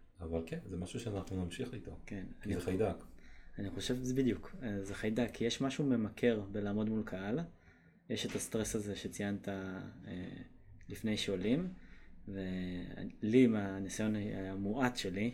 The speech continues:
Speaker 2: אה, יש איזה שהם עשר דקות, עשרים דקות, עד שאתה נכנס לאיזשהו flow. ואז אתה כבר
Speaker 1: נכון.
Speaker 2: מרגיש נינוח על הבמה, ואתה רואה שהכל בסדר בעצם.
Speaker 1: נכון.
Speaker 2: ו-
Speaker 1: זה כיף.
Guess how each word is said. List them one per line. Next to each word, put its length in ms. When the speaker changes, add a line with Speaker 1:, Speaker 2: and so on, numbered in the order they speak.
Speaker 2:
אה, 60
יש 160
איזה 220
שהם 280
עשר 240
דקות, 320
עשרים 260
דקות, 360
עד 80
שאתה 160
נכנס 240
לאיזשהו 300
flow. 280
ואז 240
אתה 140
כבר 120
Speaker 1:
נכון. 120
Speaker 2:
מרגיש 360
נינוח 440
על 60
הבמה, 440
ואתה 400
רואה 200
שהכל 240
בסדר 380
בעצם. 380
Speaker 1:
נכון. 140
Speaker 2:
ו- 440
Speaker 1:
זה 100
כיף. 380